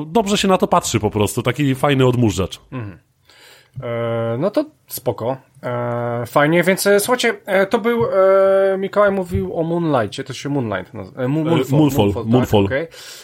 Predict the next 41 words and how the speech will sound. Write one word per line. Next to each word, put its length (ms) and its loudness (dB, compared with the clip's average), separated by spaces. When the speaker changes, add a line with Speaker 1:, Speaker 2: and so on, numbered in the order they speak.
Speaker 2:
E, 220 4
słuchajcie, 420 -2
to 100 -2
ja, 160 6
e, 540 2
zostanę 560 0
w 40 -12
sci-fi 640 0
i 40 -2
powiem 200 2
wam 160 4
o 120 4
innym 200 4
sci-fi. 400 -2
Słuchajcie, 340 -2
powiem 240 2
wam, 160 0
że 360 0
ogólnie 320 2
nie, 200 4
nie 140 0
mówiłbym 440 0
o 40 -2
tym 140 -6
filmie, 380 -8
bo 80 4
tak 120 0
jak 140 0
Rafał 260 2
mówi, 300 2
Rafał 380 2
jest 380 -4
przeciwnikiem 500 -4
mówienia 320 4
o 40 2
filmu, 360 -4
o, 280 -4
o 60 -4
filmach, 500 -4
ale 180 2
powiem 400 0